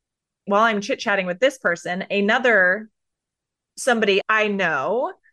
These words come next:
is walking by, like, a friend of mine, handsome gentleman, all that kind of stuff, is walking by and calls my name to get my attention. And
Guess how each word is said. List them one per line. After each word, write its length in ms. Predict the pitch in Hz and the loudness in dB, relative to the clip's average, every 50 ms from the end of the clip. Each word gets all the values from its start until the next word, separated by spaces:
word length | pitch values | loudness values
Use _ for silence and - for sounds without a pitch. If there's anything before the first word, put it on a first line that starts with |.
| _ _ _ _ | _ _ _ _
is 200 | - 233 220 196 | -2 -2 -2 0
walking 480 | 202 208 202 208 214 - 214 208 202 180 | 0 2 2 2 0 -2 -6 -6 -4 -2
by, 460 | 185 175 170 165 175 202 - - - _ _ _ _ _ _ _ _ _ _ _ | -2 0 0 0 0 0 -2 -4 -6 _ _ _ _ _ _ _ _ _ _ _
like, 180 | - 220 196 - | -4 -2 -2 -2
a 80 | 196 | -2
friend 300 | 196 - 277 285 285 285 | -2 0 0 0 2 0
of 100 | 277 247 | -2 0
mine, 380 | 247 254 247 240 240 233 233 233 | 2 2 4 4 4 2 0 -2
handsome 480 | 240 240 - 285 254 247 247 233 226 214 | -6 -6 -6 -6 -6 -6 -6 -8 -4 -2
gentleman, 400 | - 220 214 214 214 208 208 - | 0 0 0 0 0 0 0 2
all 160 | 151 208 214 | 2 2 2
that 160 | 214 185 - | 2 0 0
kind 120 | 214 208 | -2 -4
of 80 | 202 202 | -4 -2
stuff, 200 | 202 202 190 - - | -2 -4 -4 -2 -4
is 160 | 214 202 202 | -4 -4 -4
walking 440 | 185 196 196 196 196 196 220 202 196 | -2 0 0 0 0 -2 -4 -4 -2
by 360 | 190 175 175 175 185 202 - - | 0 0 2 2 0 -2 -2 -4
and 340 | 196 190 185 180 180 175 - _ _ _ _ _ _ _ | -6 -6 -6 -6 -8 -12 -14 _ _ _ _ _ _ _
calls 320 | - - - 240 247 240 247 | -8 -2 0 0 0 2 0
my 140 | 233 220 | 0 0
name 260 | 208 202 196 196 202 202 | 2 2 2 0 0 -2
to 100 | 208 196 | -4 -4
get 240 | 185 190 185 - | -2 -2 -2 -2
my 120 | 190 185 175 | -2 -2 -2
attention. 920 | 170 170 - - - 277 285 320 - - - 185 165 160 170 185 208 226 - _ _ _ _ _ _ _ _ | -2 -4 -8 -8 -8 -6 -6 -6 -6 -4 -2 -2 -2 -2 -4 -6 -8 -8 -10 _ _ _ _ _ _ _ _
And 580 | 214 220 214 208 208 202 202 202 196 196 196 196 | 0 0 2 2 2 0 0 0 0 -2 -4 -6